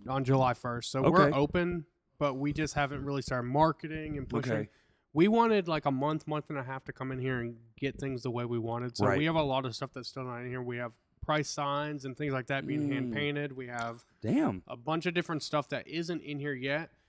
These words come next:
Speaker 1: And it's also kind of like one of those periods where it's like, "Hey, we get to find out what works
Speaker 2: Right.
Speaker 1: before we say, 'Hey, three hundred people can come in here.'"
Speaker 2: Right.
Speaker 1: And us pull, I don't have hair to pull out, but
Speaker 2: <laughs>
Speaker 1: like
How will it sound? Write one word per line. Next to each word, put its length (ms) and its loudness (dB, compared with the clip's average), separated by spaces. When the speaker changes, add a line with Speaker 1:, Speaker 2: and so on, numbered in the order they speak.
Speaker 1:
And 200 -2
it's 120 -4
also 280 -2
kind 120 -2
of 60 -4
like 160 -4
one 100 0
of 60 0
those 160 -2
periods 340 -6
where 80 -10
it's 120 -16
like, 120 -20
"Hey, 140 -16
we 180 -12
get 180 -6
to 60 -6
find 300 -4
out 100 -2
what 160 -4
works 500 -8
Speaker 2:
Right. 240 2
Speaker 1:
before 480 4
we 160 0
say, 240 -6
'Hey, 200 -4
three 280 -6
hundred 240 -6
people 240 -12
can 160 -12
come 200 -8
in 100 -6
here.'" 280 -6
Speaker 2:
Right. 320 4
Speaker 1:
And 720 -6
us 160 -4
pull, 420 -4
I 160 -2
don't 180 -2
have 180 -6
hair 100 -6
to 80 -8
pull 240 -10
out, 260 -10
but 240 -8
Speaker 2:
<laughs> 500 -2
Speaker 1:
like 200 0